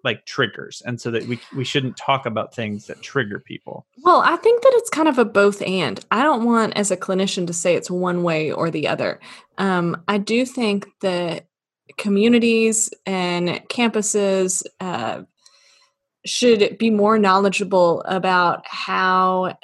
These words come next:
Speaker 2: they impact people.
Speaker 1: Mm-hmm.
Speaker 2: Um, we should be better informed about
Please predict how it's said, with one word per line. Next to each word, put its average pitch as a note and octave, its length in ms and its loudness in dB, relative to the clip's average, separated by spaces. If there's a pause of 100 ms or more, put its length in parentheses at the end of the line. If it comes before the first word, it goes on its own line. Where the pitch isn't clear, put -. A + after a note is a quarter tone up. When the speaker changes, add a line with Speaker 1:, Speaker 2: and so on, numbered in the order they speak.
Speaker 2:
they F#3 220 2
impact F3 640 -4
people. - 420 -10 (600)
Speaker 1:
Mm-hmm. A2+ 480 -8
Speaker 2:
Um, E3+ 500 0 (720)
we A#3 340 2
should A#3+ 420 2
be G#3+ 200 0
better G3 300 2
informed F3 760 -4
about E3+ 600 -4